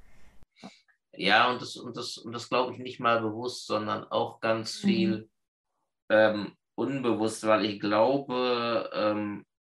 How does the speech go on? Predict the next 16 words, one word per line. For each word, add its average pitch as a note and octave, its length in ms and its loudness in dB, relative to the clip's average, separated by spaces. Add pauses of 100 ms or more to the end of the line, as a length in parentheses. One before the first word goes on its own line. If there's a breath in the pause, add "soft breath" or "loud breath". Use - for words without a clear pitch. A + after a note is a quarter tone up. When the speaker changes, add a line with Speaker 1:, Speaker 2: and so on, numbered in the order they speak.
(2250)
Speaker 1:
wenn G#2+ 520 -2
so, A2+ 380 -2
wenn A2 140 4
man A2+ 200 -2
seinen G#2+ 720 -2
Seelenpartner, A2+ 960 2
seinen G#2+ 220 0
Seelenverwandten A2+ 840 -2
gefunden A2+ 380 -6
hat, A2+ 140 -2
dann A2 100 -6
passiert B2 320 -6
das A2+ 140 -12
ein G#2+ 160 -6
Stück - 300 -12
automatisch. A2 1040 0